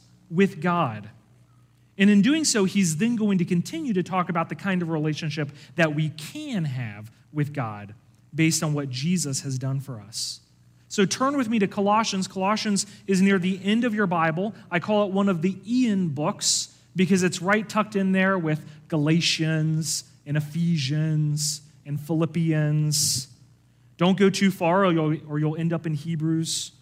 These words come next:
or Revelation. If so, turn back. If you're in one of the Gospels, keep going. You're almost there. This is a letter. It's not just a book of the Bible. It's a letter that Paul has written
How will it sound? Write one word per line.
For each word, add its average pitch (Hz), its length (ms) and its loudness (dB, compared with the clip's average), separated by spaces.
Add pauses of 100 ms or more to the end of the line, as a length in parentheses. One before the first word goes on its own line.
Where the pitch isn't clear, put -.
(140)
or 127 80 -8
Revelation. 139 800 -2 (200)
If 127 160 -6
so, 143 240 0
turn 143 300 -6
back. 123 480 -4 (440)
If 127 140 -4
you're 151 120 2
in 165 120 4
one 160 100 2
of 160 60 2
the 156 80 0
Gospels, 151 600 2
keep 160 240 -6
going. 147 320 -2
You're 131 160 -4
almost 139 380 -4
there. 131 340 -2 (520)
This 190 160 6
is 208 100 6
a 202 40 6
letter. 180 720 4 (260)
It's 170 160 0
not 240 140 4
just 220 180 0
a 190 60 4
book 220 340 2
of 240 100 -2
the 190 80 2
Bible. 151 380 2
It's 185 140 0
a 190 40 0
letter 190 480 2
that 175 220 -6
Paul 196 300 0
has 185 200 -4
written 151 420 -4